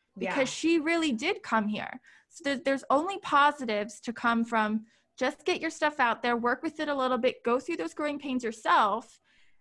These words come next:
Speaker 1: and then you're gonna get to a point where, where you can expand your company.
Speaker 2: Oh, I love that so much. Okay, so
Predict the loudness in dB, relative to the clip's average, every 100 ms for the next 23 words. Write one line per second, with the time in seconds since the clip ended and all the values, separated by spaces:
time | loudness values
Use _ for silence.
0 | -2 0 2 0 -2 -2 0 -2 -4 -6
1 | -6 -2 0 0 -2 0 2 0 -2 -4
2 | -2 0 -2 -2 -2 -4 -10 -2 0 2
3 | 0 -4 -10 _ -8 -8 -6 -8 -8 -8
4 | -10 -10 _ _ _ _ _ -14 -12 -16
5 | _ -18 -16 -12 -14 -14 -16 -16 -18 -16
6 | -14 -16 -18 -20 _ -20 -20 -20 _ -8
7 | -6 -10 -10 -18 -6 -4 -2 -4 -6